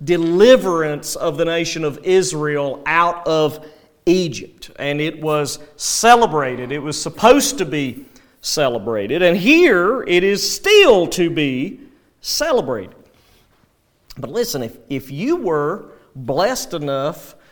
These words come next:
to go with us through the book of Jeremiah, then you probably remember two times actually in Jeremiah, but we'll just read one. Jeremiah twenty-three says this in verse five.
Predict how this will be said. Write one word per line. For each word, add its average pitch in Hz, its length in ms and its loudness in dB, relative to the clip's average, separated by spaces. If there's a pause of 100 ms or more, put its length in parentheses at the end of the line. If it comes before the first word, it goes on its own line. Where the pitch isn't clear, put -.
(100)
to 143 120 -10
go 175 400 4
with 196 160 2
us 156 260 -2
through 151 240 -6
the 139 80 -10
book 151 200 -4
of 131 120 -6
Jeremiah, 151 800 -2
then 147 220 -4
you 233 100 -8
probably 262 1040 -4
remember 160 760 -4
two 415 300 4
times 202 480 -4
actually 147 420 -4
in 139 80 -8
Jeremiah, 143 460 -4
but 151 80 -2
we'll 190 140 -2
just 190 120 -10
read 165 220 -4
one. 151 380 -2 (420)
Jeremiah 202 680 4
twenty-three 180 1120 -2 (600)
says 156 420 0
this 139 280 -2
in 131 100 -8
verse 127 280 -6
five. 101 540 -8